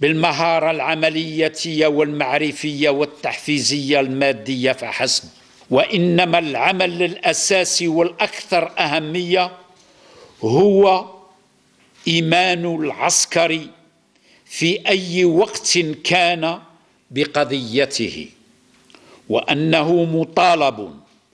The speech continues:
بأن لا يدخر أي جهد لخدمة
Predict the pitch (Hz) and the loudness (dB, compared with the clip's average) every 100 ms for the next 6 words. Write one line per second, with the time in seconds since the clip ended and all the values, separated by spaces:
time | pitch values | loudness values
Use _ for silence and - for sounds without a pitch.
0 | _ _ - - - 110 156 - 165 175 | _ _ -20 -20 -12 -4 -2 0 0 0
1 | 139 135 180 180 175 120 - - 214 - | 0 2 2 2 0 -2 -12 0 0 2
2 | 170 127 80 - _ _ _ _ - _ | 0 -2 -4 -16 _ _ _ _ -20 _
3 | - 151 180 165 165 147 - 190 156 123 | -4 0 0 2 0 0 2 2 0 0
4 | 170 156 160 _ _ _ - - - - | -2 -2 -14 _ _ _ -20 -20 -20 -4
5 | 131 127 - 175 147 139 165 165 | 0 0 0 0 -2 -2 0 0